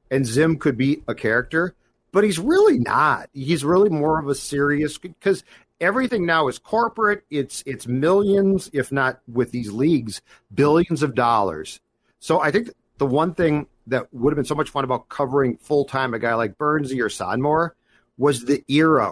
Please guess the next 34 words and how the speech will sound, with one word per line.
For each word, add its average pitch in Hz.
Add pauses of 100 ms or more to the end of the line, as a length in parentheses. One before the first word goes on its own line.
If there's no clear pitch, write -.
where, 127
where 120
it's 127
not 220
that 294
they 226
didn't 226
take 208
their 175
job 156
seriously. 135
They 147
did, 131
and 127
there 147
was 151
pressure, 165 (320)
but 143
it -
was 147
also 175
just 139
a 131
very 131
different 131
time, 120
and 123
it 135
looked 220
like 208
a 117
lot 110
more 120
fun. 82